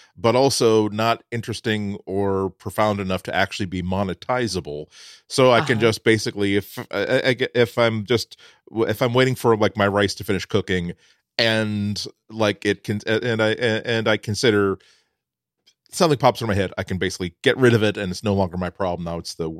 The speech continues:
Speaker 1: now it's the problem of, like, eighty to ninety thousand people who follow me on Twitter. But, but the other thing, great thing about it is that it really is, as someone who works alone, who's self-employed, who doesn't go into an office,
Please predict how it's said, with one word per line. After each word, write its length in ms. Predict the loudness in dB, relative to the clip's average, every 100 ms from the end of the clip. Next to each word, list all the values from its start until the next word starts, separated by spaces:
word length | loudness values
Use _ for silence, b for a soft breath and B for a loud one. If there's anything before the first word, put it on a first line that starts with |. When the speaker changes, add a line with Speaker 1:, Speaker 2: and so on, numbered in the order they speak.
| -6
Speaker 1:
now 160 | -4
it's 140 | -4 -4
the 80 | -6
problem 360 | -2 0 -2
of, 60 | -6
like, 180 | -8 -8
eighty 220 | -10 -8
to 160 | -8
ninety 200 | -8 -8
thousand 340 | -8 -8 -8 -10
people 260 | -10 -10
who 20 | -10
follow 240 | -8 -8
me 140 | -10
on 100 | -12
Twitter. 320 | -10 -6 -6 -8 B B B -2
But, 300 | 0 0 -2
but 100 | 2
the 80 |
other 160 | 2 0
thing, 200 | -4 -6
great 180 | -4 -6
thing 140 | -6
about 240 | -8 -4 -4
it 100 | -4
is 120 | -2
that 180 | -2 -2
it 120 | -4
really 320 | -2 -4 -2
is, 340 | -2 -2 -4 -10 b -2
as 160 | -2
someone 280 | 0 -2 0
who 80 | -2
works 260 | -2 -4 -4
alone, 360 | -4 -4 -4
who's 180 | -6 -4
self-employed, 540 | -4 -4 -8 -8 -8
who 60 | -6
doesn't 200 | -6 -2
go 100 | 0
into 160 | 0 -4
an 80 |
office, 340 | -6 -8 -10